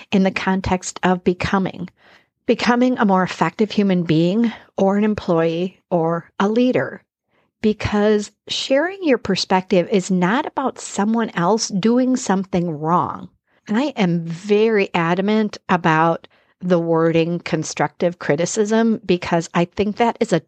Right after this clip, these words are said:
terrible way to think about feedback and candor. Criticism, by definition,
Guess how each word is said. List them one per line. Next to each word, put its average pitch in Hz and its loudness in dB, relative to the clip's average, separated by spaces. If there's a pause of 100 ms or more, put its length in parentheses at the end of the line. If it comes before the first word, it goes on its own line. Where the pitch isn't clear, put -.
terrible 196 0
way 165 0
to 202 0
think 160 -4
about 156 0
feedback 165 0
and 175 -2
candor. 147 -2 (380)
Criticism, 302 0
by 156 2
definition, 170 0